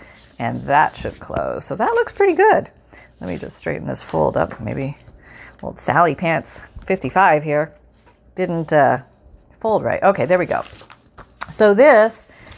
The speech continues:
is the thickness of a good quality book page. And if you use a nice thick book page,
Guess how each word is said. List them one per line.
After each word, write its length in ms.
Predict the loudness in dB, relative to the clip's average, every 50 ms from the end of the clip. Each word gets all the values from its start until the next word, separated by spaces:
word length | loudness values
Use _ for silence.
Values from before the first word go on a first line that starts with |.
| -14 _
is 180 | -4 -4 -4
the 120 | -4 -6 -6
thickness 540 | -4 -6 -8 -6 -4 -4 -4 -2 -4 -6 -4 2
of 420 | 4 6 6 8 8 6 6 4 2 -2
a 540 | -2 0 2 2 2 2 0 0 -2 -4 -8 -10 -4
good 180 | -2 -2 -2 0
quality 400 | 2 4 4 4 4 2 -2 -4
book 240 | -6 -8 -10 -8
page. 380 | -12 -14 -14 -14 -16 -20 -20 -20 _ -4
And 440 | -2 0 0 0 0 0 -2 -4
if 120 | -6 -6 -2
you 60 | -2
use 160 | 0 0 2 2
a 100 | 0 2
nice 320 | 2 2 2 2 -2 -6
thick 460 | -10 -14 -20 -12 -4 -4 -4 -4 -4 -6
book 300 | -4 -4 -4 -4 -4 -4
page, 500 | -2 -2 0 -2 -2 -4 -6 -10 -16